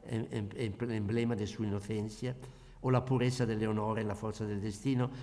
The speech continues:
o la santidad de Giovanna d'Arco. El azul del agua marina en Simón Boccanegra, o del cielo de Lombardía en la mente de los cruzados. Colores puros y fre-, y fuertes,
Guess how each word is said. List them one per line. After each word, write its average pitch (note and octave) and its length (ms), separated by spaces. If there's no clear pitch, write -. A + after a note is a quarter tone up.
o B2 80
la A#2 120
santidad G#2 500
de G2+ 140
Giovanna F#2+ 380
d'Arco. E2+ 460
El A#2+ 160
azul D#3 400
del B2+ 200
agua A#2+ 240
marina A#2+ 420
en A#2 80
Simón A2+ 340
Boccanegra, A#2 720
o A#2+ 80
del A2+ 140
cielo C3 360
de A#2 120
Lombardía A#2 760
en A#2+ 160
la A#2 80
mente A#2 440
de G#2 120
los G#2 200
cruzados. - 800
Colores C#3+ 600
puros C#3 840
y A#2 100
fre-, G2+ 400
y A#2 120
fuertes, A#2+ 800